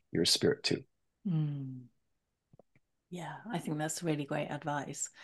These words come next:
Speaker 2: And, you know, what have you learned through your experiences with psychedelics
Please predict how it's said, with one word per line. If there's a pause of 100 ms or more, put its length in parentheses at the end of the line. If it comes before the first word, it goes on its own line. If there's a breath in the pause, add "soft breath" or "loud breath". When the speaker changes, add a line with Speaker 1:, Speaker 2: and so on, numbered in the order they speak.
(540 soft breath)
Speaker 2:
And, (400)
you
know,
what
have
you
learned
through
your
experiences
with
psychedelics